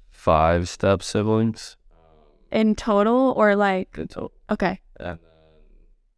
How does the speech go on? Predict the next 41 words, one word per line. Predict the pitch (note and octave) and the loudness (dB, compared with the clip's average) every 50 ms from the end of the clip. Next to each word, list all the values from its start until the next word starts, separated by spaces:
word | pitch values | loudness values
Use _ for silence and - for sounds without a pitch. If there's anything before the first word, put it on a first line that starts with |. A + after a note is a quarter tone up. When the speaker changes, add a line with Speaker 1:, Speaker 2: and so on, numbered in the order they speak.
| _ _ _ _ _ _ _ _ _ _ _ _ _ _ - - - | _ _ _ _ _ _ _ _ _ _ _ _ _ _ -20 -20 -20
Speaker 1:
three | - - F2 E2 D#2+ D#2+ E2 E2+ F2 F#2 G2 | -10 -8 -6 -4 -2 -2 0 0 0 0 0
of | G2 G#2 | 0 0
them | A2 G#2+ A2 A2+ A#2+ | 0 0 2 4 4
are | A#2 A#2 A#2+ | 4 2 2
married. | A#2+ A#2 B2 C3 C3 C#3+ C#3+ - - _ _ _ _ _ _ - - | 2 0 0 -2 -4 -6 -10 -12 -18 _ _ _ _ _ _ -12 -8
Speaker 2:
Oh, | - G#3 A3+ C4+ D#4 D#4+ C#4+ A#3 G#3+ G#3 | -4 -2 2 2 2 2 2 2 0 -2
so | G#3 - - | -4 -4 0
they're | G#3+ G#3 F#3+ F#3+ | 0 2 2 2
older. | G3 G3 G#3+ G3+ - G3 - _ - _ | 0 0 0 -2 -4 -6 -10 _ -16 _
Speaker 1:
Yeah. | - F2 D#2 C#2 - - - _ _ _ _ _ _ _ | -4 -2 -2 -2 -4 -8 -14 _ _ _ _ _ _ _
Speaker 2:
Yeah, | - A3 G3+ | -2 0 2
you | F#3+ G3 G#3 | 2 2 0
said | G3+ - A#3 A3 | 0 2 2 2
you're | A3 A3 | 2 2
the | G3 F#3+ | 2 2
youngest | F#3 F3+ F3+ D#3+ E3 - - | 2 2 2 0 -2 -4 -6
still. | - - A#1+ - F#3 - | -8 -8 -8 -8 -10 -14
Sorry. | - - F3+ E3+ D#3+ - - - _ _ _ _ _ | -4 0 0 0 0 -2 -6 -14 _ _ _ _ _
And | - G3+ G#3 G#3+ G#3 - - - | 0 2 2 4 2 0 -2 -2
about | - G#3 G3+ G#3+ G3+ G3 F#3 | -2 0 2 4 4 4 4
how | G3+ G#3 F#3+ F#3+ F#3+ | 2 2 2 4 4
old | G3 G3 | 2 2
are | G3 G3 | 2 0
you | G3 F#3+ | 2 2
now? | F#3+ F#3 F#3 | 2 2 2
Are | F#3 F#3+ | 2 2
you, | F#3 F#3 F#3 F#3 F3+ F3 E3+ - _ | 2 0 0 0 -2 -4 -6 -4 _
uh, | - F#3 F3+ F3 F3 E3+ E3+ | 2 2 2 2 2 0 0
low | E3+ F3+ F3 E3+ E3+ E3+ E3+ F3 | 0 0 0 0 0 -2 -4 -6
twenties? | - - - E3+ E3+ F3+ F#3 G3 - - - - _ _ _ _ _ _ _ _ _ _ _ _ _ _ _ | -6 -4 -4 -2 -2 -2 -4 -6 -10 -16 -20 -20 _ _ _ _ _ _ _ _ _ _ _ _ _ _ _
Speaker 1:
Yeah, | - - - - - - | -8 -8 -8 -8 -10 -14
twenty-three. | - - F2+ F2+ - - - - - - _ _ _ _ _ _ - F#3+ | -8 -6 -6 -6 -6 -8 -10 -12 -12 -16 _ _ _ _ _ _ -6 -4
Speaker 2:
Okay, | F#3+ F3 - - | -4 -4 -4 -2
I | - | -2
didn't | G3+ G3 - | -2 -2 -2
know | F3+ F#3+ | -4 -4
if | - | -4
you | F#3 F#3 | -4 -4
wanted | F#3+ - G#3+ | -2 -4 -6
to | G3+ - | -4 0
share. | C#4 A3+ A3+ | 0 0 0